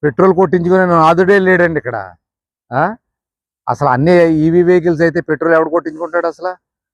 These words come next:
So, ఖాళీగా ఉన్నాయి. నాకు కా-, వెళ్తా ఉంటే ఇప్పటికి కనిపించిందండి నాకు పెట్రోల్ బంక్. అందులో ఒక్క వెహికల్ కూడా లేదు చూడండి,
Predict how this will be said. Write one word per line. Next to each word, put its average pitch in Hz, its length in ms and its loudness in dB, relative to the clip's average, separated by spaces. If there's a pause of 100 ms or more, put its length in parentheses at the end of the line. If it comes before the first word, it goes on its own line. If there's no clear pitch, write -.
(520)
So, 143 300 2 (320)
ఖాళీగా 180 460 4
ఉన్నాయి. 165 200 -2
నాకు 143 240 -2
కా-, 139 300 0
వెళ్తా 135 460 0
ఉంటే 180 480 0 (500)
ఇప్పటికి 170 420 -4
కనిపించిందండి 175 720 -2
నాకు 147 200 0
పెట్రోల్ 147 320 0
బంక్. 110 380 -4 (380)
అందులో 151 480 2 (240)
ఒక్క 127 220 -2
వెహికల్ 151 320 0
కూడా 151 180 2
లేదు 127 320 -2
చూడండి, 90 280 -8